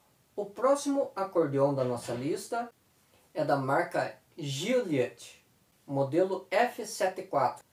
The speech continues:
que custa nada mais nada menos que dezenove mil reais e oitocentos centavos. <laughs>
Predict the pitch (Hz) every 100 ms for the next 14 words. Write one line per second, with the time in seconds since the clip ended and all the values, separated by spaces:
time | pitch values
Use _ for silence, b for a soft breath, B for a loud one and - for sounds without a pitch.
0 | _ - 139 - 180 175 - - 247 165
1 | 147 131 131 127 123 123 135 208 247 -
2 | 359 135 135 131 127 208 240 226 202 202
3 | 160 131 131 160 - - - 175 160 -
4 | 147 143 135 - 135 123 120 - - -
5 | _ _ _ _ _ _ _ _ _ _
6 | _ _ _ _ _ _ _ _ _ _
7 | - 131 120 -